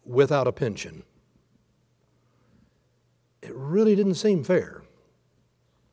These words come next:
So the ten of them got together. They came up with their concerns, their demands. They met with the head of personnel, and nothing changed.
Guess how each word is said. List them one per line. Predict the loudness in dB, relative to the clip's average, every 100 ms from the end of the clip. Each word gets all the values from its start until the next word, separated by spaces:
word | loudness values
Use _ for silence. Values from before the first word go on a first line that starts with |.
| _ _ -2
So | 4 4
the |
ten | 6 4
of | 4
them | 4
got | 2
together. | 4 2 2 2
They | 0
came | 2 2
up | 2
with | 2
their | 6 6 4 -4 -20 -16
concerns, | -10 2 4 4 2 2
their | 2
demands. | 2 2 4 4 0 -4 -14 0
They | 4 4
met | 4 0
with | -2
the | 0
head | 0
of | 0
personnel, | 2 2 2 2 2 2 -4 -14 _ _ _ _ _ _ _ _ _ _ _ _ _ _ -6
and | 0
nothing | 2 0
changed. | 0 -4 -4 -16 -20